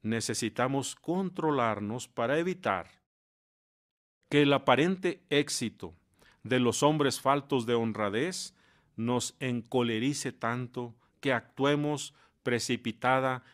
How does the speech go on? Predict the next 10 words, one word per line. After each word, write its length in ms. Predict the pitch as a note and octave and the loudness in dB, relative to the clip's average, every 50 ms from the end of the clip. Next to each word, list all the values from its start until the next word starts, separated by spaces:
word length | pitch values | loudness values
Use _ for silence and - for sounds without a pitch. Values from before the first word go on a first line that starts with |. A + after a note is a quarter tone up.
| _ _ _ | _ _ _
e 100 | - C3 | 0 0
irreflexivamente 1400 | B2+ A#2+ A2 A2 A#2 A2 - A2+ G#2+ - - - B2+ B2 A#2+ A2+ G#2 A2+ B2+ C3 B2+ A#2+ - - A#2+ A#2+ A#2 A2+ _ _ _ _ _ _ | 0 0 0 0 -2 -2 -2 -2 -4 -4 -4 -4 -2 0 0 0 0 0 -2 -2 -4 -4 -6 -6 -6 -6 -6 -10 _ _ _ _ _ _
y 140 | - D3 C3+ | -2 -2 -2
pongamos 640 | C#3 - C3 A#2 A#2 G#2+ A#2 B2+ C#3 C#3 B2 - - | 0 0 0 -2 0 2 2 2 2 0 -2 -2 -4
en 140 | A#2+ A2+ G#2+ | -4 -4 -4
peligro 520 | - A2 G2+ G2+ A#2 A#2+ A2+ A#2 A#2 A#2 | -4 -6 -4 -4 -4 -4 -4 -4 -6 -4
nuestra 480 | A2 G#2+ G#2 G2+ - - G#2 G#2 G2+ - | -4 -4 -6 -6 -8 -8 -8 -8 -8 -6
posición 600 | - A2 - - G#2 - - G#2+ G#2 G#2 G2+ G2 | -8 -8 -6 -6 -8 -8 -8 -8 -6 -6 -6 -8
ante 300 | F#2+ F2+ F2+ - F#2+ E2+ | -10 -12 -12 -14 -14 -14
Dios. 580 | E2+ F2 E2+ D#2+ E2 F2+ - - - - - | -14 -14 -16 -16 -18 -18 -20 -20 -20 -20 -20